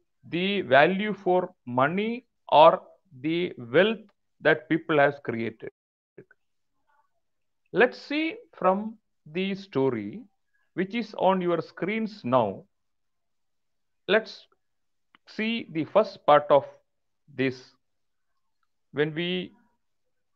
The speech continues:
see this, Lord Baden-Powell met two people of the elite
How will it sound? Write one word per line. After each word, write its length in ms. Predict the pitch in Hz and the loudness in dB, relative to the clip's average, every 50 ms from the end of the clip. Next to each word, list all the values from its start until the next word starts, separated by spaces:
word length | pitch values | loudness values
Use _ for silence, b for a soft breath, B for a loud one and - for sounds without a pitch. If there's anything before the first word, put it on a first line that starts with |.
| _ _ _ _ _ _ _ _ | _ _ _ _ _ _ _ _
see 280 | _ _ - - 294 302 | _ _ -4 -2 -2 -2
this, 420 | 240 180 147 123 127 127 - _ _ _ _ _ _ _ _ _ _ _ _ _ _ _ _ _ _ _ _ _ _ _ _ _ _ _ _ _ _ _ _ _ _ _ _ _ _ _ _ _ _ _ _ _ - | -2 -2 -2 -4 -4 -6 -12 _ _ _ _ _ _ _ _ _ _ _ _ _ _ _ _ _ _ _ _ _ _ _ _ _ _ _ _ _ _ _ _ _ _ _ _ _ _ _ _ _ _ _ _ _ 0
Lord 280 | 151 175 220 233 208 175 | 4 4 6 4 4 2
Baden-Powell 720 | 175 175 175 214 220 220 208 214 202 196 202 202 202 196 | 2 2 2 2 -2 -2 -2 -2 -2 0 0 0 -2 -2
met 260 | - 165 170 170 - - - _ _ _ _ _ _ _ _ _ _ _ _ 622 _ _ _ _ _ _ _ _ _ _ _ _ _ _ | -4 -4 -6 -6 -8 -14 -20 _ _ _ _ _ _ _ _ _ _ _ _ _ _ _ _ _ _ _ _ _ _ _ _ _ _ _
two 340 | - 262 277 294 302 294 - - _ _ _ _ _ _ _ _ _ _ _ _ _ _ _ _ _ _ _ _ _ _ _ _ _ _ _ _ _ | -4 -2 0 0 -2 -4 -6 -12 _ _ _ _ _ _ _ _ _ _ _ _ _ _ _ _ _ _ _ _ _ _ _ _ _ _ _ _ _
people 380 | 185 202 196 202 214 220 208 | 0 0 0 -2 -2 2 2
of 200 | 196 190 190 190 | 2 2 2 0
the 160 | - 175 147 - | -4 -6 0 2
elite 400 | 135 143 160 175 190 190 190 | 2 4 4 2 0 -2 -4